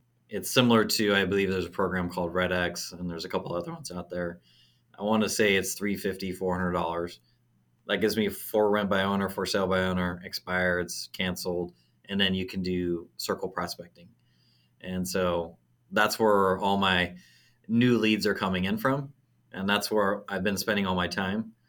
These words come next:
Like you were saying earlier, I, I've done zero Sphere, which I need to get into that. And my assumption is, and it's probably not a good one, is that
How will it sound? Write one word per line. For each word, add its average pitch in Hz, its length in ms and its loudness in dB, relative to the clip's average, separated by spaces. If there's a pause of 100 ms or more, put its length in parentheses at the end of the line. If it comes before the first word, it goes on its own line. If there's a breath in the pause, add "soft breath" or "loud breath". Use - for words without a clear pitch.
(580)
Like 95 160 0
you 131 80 8
were 123 80 6
saying 113 180 4
earlier, 113 440 6
I, 143 200 6
I've 131 140 4
done 101 300 6 (100)
zero 101 640 4 (640)
Sphere, 101 580 2 (520)
which 196 360 -2 (420)
I 107 120 -2
need 113 140 4
to 104 80 0
get 98 180 2
into 95 260 2
that. 90 360 -2 (480 soft breath)
And 110 120 -2
my 120 120 6
assumption 135 540 4
is, 117 340 4
and 104 140 -4
it's 95 120 -4
probably 104 280 2
not 92 160 0
a 92 40 -2
good 110 160 2
one, 92 200 -2
is 90 160 -4
that 92 220 -2